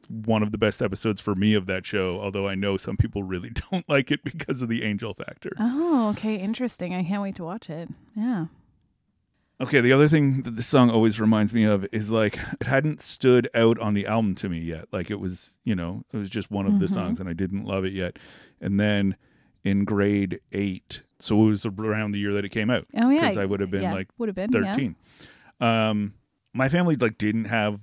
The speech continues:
Speaker 1: a lot of money, so it's, like, the grade eight trip. Everybody goes to Ottawa except for me
Speaker 2: <laughs>
Speaker 1: and, like, maybe a couple other grade
Speaker 2: Right.
Speaker 1: eight kids.
Speaker 2: Yeah.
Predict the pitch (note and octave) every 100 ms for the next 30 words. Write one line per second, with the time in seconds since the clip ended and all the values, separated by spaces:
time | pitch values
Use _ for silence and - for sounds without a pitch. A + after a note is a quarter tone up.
0 | - - A2+ G2 A#2 D3+ D3 C#3 B2 A2
1 | G#2 - A2+ A2 A2+ A2+ A#2 A2+ - G#2+
2 | G#2 - A#2+ A2+ A#2 A2+ A2 A2 G#2+ -
3 | - G2+ G2 G2 G2 F#2+ F#2 - _ _
4 | _ _ - - A#2+ A#2 - B2 A2+ G2+
5 | G2 G2 G#2 G#3+ G#3 - - - A3 -
6 | C4+ - B3 A2+ G#2+ G2+ G2 A#2 A2 G#2+
7 | G#2+ G#2+ - G#2+ G#2+ G#2 G2+ G2 G2+ -
8 | G#2 F#2+ F#2 F2+ F#2 - D#2 D2+ - G#3
9 | E3+ D#3+